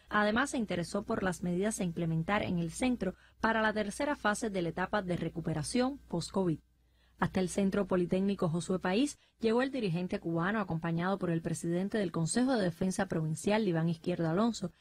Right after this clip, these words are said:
y el vicepresidente Mario Sabines Lorenzo. La institución docente recibe los beneficios constructivos en todas sus áreas, gracias a la intervención de la cooperativa no agropecuaria Sancof. Allí iniciarán su preparación el próximo curso escolar cerca de cuatrocientos alumnos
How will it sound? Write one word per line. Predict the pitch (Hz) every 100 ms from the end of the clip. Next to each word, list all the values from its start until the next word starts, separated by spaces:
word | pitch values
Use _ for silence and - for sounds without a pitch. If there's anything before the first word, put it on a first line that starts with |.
| _ -
y | 196
el |
vicepresidente | 190 180 180 180 - 185 226 247 247
Mario | 196 175 180
Sabines | - 170 160 165
Lorenzo. | 175 165 151 143 160 165 _ - -
La | 180
institución | 170 185 170 170 190 190
docente | 180 170 208 214 269
recibe | 233 - 190
los | 185 170
beneficios | 175 170 175 185 196 -
constructivos | 175 165 170 160 196 202 202 240
en | 165
todas | 175 190 -
sus | 160 -
áreas, | 233 185 180 - _ _ -
gracias | 247 262 277 262
a | 202
la | 175
intervención | 175 165 165 165 202 214
de | 202
la | 170
cooperativa | 160 165 160 185 190
no | 180 185
agropecuaria | 190 170 156 185 185 190 190
Sancof. | - 175 165 147 - - _ _ _ _ -
Allí | 220 208 247 311
iniciarán | 233 196 170 185 180 196
su | 226
preparación | 196 185 180 165 202 214
el | 196
próximo | 185 185 208 175 165
curso | 190 214
escolar | 190 170 180 233
cerca | 247 185 - 202
de | 185
cuatrocientos | 170 - 160 185 185 214 254
alumnos | 240 190 180 -